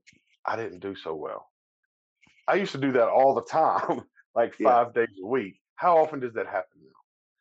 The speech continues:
Speaker 1: now?
Speaker 2: No, uh, maybe once every two weeks.
Speaker 1: Okay.
Speaker 2: Yeah.
Speaker 1: So,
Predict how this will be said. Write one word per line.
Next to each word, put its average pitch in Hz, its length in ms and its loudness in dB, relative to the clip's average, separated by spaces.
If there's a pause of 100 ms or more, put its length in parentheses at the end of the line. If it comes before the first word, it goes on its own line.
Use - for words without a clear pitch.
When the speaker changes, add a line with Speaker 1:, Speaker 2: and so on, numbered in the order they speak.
(260)
Speaker 1:
now? 113 340 0
Speaker 2:
No, - 60 0
uh, 104 640 2 (540)
maybe 117 520 -4
once 113 340 -8
every 113 160 -6
two 113 220 -2
weeks. 123 220 -6 (760)
Speaker 1:
Okay. 110 120 -8
Speaker 2:
Yeah. - 640 -12
Speaker 1:
So, 147 240 0